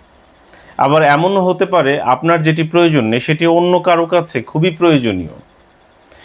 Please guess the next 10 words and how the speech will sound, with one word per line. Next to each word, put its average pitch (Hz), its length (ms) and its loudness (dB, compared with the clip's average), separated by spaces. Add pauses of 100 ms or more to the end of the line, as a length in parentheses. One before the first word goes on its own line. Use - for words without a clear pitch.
(120)
আপনি 160 260 0
হয়তো 175 240 2
ঘরের 151 280 0
মধ্যে 160 260 0
এমন 151 220 0
কোনো 165 280 0
জিনিস 147 420 0
ফেলে 156 200 2
রেখেছেন 131 560 -2 (560)
যেটি 143 540 0